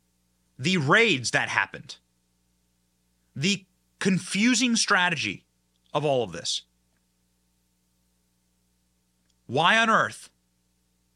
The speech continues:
would one single person be able to register twelve hundred people?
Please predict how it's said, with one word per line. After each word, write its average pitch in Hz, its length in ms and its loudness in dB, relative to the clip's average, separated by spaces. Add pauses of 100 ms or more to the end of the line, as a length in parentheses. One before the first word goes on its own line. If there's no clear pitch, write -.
(120)
would 135 240 -2
one 196 220 2
single 196 280 0
person 165 380 0
be 135 140 -2
able 147 280 -2
to 147 180 -4
register 131 600 -2 (420)
twelve 185 500 2
hundred 139 360 -2
people? - 360 -10